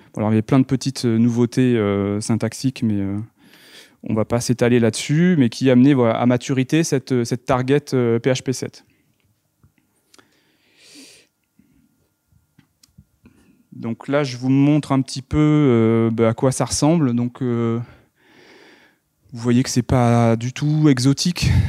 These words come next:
C'est pour ça que je dis souvent que c'est quand même facile à apprendre pour un développeur expérimenté qui a déjà touché, euh, d'autres langages. Euh, voilà, ça se comprend très facilement. Donc, euh, comme en Java, voilà, on a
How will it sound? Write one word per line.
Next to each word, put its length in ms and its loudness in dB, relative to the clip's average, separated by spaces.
C'est 160 -10
pour 200 -12
ça 160 -2
que 560 -2
je 120 -18
dis 100 -4
souvent 300 0
que 60 -4
c'est 100 -2
quand 120 -4
même 120 0
facile 360 -2
à 60 4
apprendre 400 0
pour 220 -2
un 60 2
développeur 480 0
expérimenté 760 -2
qui 260 -6
a 80 -2
déjà 240 -4
touché, 340 -10
euh, 320 -6
d'autres 220 -2
langages. 480 2
Euh, 680 -6
voilà, 280 -6
ça 160 -8
se 100 -10
comprend 340 -4
très 160 -8
facilement. 540 0
Donc, 240 0
euh, 100 0
comme 220 0
en 80 2
Java, 400 2
voilà, 260 2
on 140 0
a 240 0